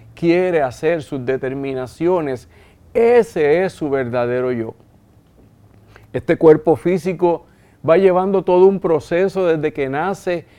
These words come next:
hasta que llega a la etapa de la vejez y va sufriendo distintos cambios, primero a favor <laughs> y luego en contra,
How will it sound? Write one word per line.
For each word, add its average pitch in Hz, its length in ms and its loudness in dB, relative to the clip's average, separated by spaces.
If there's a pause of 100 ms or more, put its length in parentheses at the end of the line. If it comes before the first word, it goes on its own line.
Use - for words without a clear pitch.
(120)
hasta 147 320 -6
que 139 180 -4
llega 165 500 0 (260)
a 135 100 -4
la 135 100 -2
etapa 156 420 0
de 170 100 2
la 151 120 2
vejez 143 560 -6 (360)
y 160 120 2
va 170 160 6
sufriendo 190 760 2
distintos 175 580 -4
cambios, 165 760 -4 (1300)
primero 156 680 2 (400)
a 151 140 4
favor 180 580 2 (100)
<laughs> - 80 -20
y 185 360 -2
luego 180 320 2
en 175 100 -2
contra, 175 520 -2